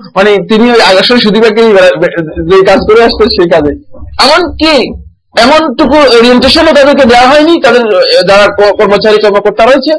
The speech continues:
একটুকু ওরিয়েন্টেশন তাদেরকে দেওয়া হয়নি যে এটা একটা ইসলাম ব্যাংক,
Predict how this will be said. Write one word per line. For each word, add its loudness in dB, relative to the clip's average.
একটুকু -2
ওরিয়েন্টেশন -2
তাদেরকে 0
দেওয়া 0
হয়নি 0
যে -2
এটা -2
একটা -2
ইসলাম -2
ব্যাংক, -2